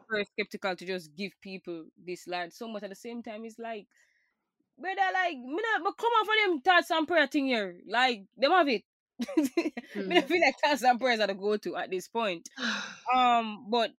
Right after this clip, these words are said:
Speaker 2: Hmm.
Speaker 1: Tamlin, you are a, a international, um, studies professional. Why, what do you see the future of Haiti looking like in this political turmoil? Well,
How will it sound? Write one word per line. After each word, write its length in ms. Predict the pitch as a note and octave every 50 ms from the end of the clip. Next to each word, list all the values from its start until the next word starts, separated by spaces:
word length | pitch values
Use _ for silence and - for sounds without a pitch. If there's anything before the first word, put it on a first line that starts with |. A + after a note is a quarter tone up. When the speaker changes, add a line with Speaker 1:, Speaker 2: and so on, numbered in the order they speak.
| _ _
Speaker 2:
Hmm. 140 | F#3 F3+ F3 - - _ _ _ _ _ _ _ _ _ _ -
Speaker 1:
Tamlin, 320 | - C4 C4 B3 A#3+ A#3 G#3
you 240 | G#3 A#3+ C4 C#4 B3
are 380 | - G#3+ G#3+ G3+ G3 F#3+ F#3+ - -
a, 80 | F#3
a 400 | F#3+ F3+ D#3+ - E3+ F3 E3+ E3+ - _ -
international, 680 | G3 G3 - F#3 F3+ F3 - - E3+ D#3+ D#3+ D#3 C#3
um, 560 | A2+ A2+ D#3 D3 - - G1+ G1+ - - - _ _ _ _ -
studies 720 | - - - - F3 E3+ E3 D#3+ D3+ D3 - - - - _
professional. 640 | - E3 - D#3+ D#3 - - - - - - - _ _ _ _ _ _ _ _ _ _ _
Why, 540 | G4+ - - F#3 F3+ G3 C4+ D#4+ F4+ F#4+ E4+
what 280 | - - G#3+ C#4 - A#3+
do 80 | E4
you 140 | E4 D#4 C#4+
see 320 | - - - - G#3+ G3 F3+
the 80 | F3+ E3+
future 500 | - - - G#3 G3+ G3 F#3 - F3 D#3
of 200 | - C3 D#3 -
Haiti 240 | - F3+ F3 - E3+
looking 320 | D#3+ D#3+ D#3 - E3 D#3+ D#3
like 260 | D#3 D3+ D#3 D#3 - _
in 240 | E3+ E3+ E3 E3 -
this 240 | E3+ E3+ E3+ - -
political 520 | _ _ F3 E3 E3 - D#3 - E3 D3+ D#3+ _ - _
turmoil? 420 | E3 D#3+ D#3 D3 - - - - - _ _ _
Well, 240 | D#3+ D#3 D3 D3